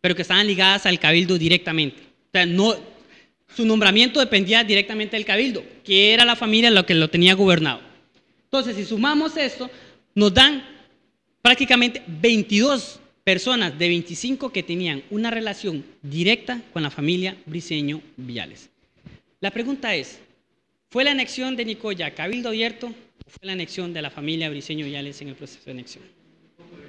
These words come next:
Ok, eso es lo que me permite la historia macro, eh, micro. Me permite, a partir de una historia macro, comprender el proceso,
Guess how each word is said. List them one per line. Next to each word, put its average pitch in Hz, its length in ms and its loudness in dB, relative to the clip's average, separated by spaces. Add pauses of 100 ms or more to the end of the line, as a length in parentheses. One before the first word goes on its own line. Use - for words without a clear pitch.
(2750)
Ok, - 180 -10 (420)
eso 254 400 0 (320)
es 208 100 -6
lo 240 80 -4
que 247 100 -8
me 226 80 -4
permite 214 400 -4
la 202 60 0
historia 196 340 -4
macro, 143 320 -8 (180)
eh, 170 240 4
micro. 185 320 -4 (1800)
Me 208 180 2
permite, 269 600 2
a 202 120 0
partir 214 400 0
de 185 80 -2
una 233 140 0
historia 233 340 0
macro, 226 380 0
comprender 185 460 -4
el 240 100 -2
proceso, 240 520 -4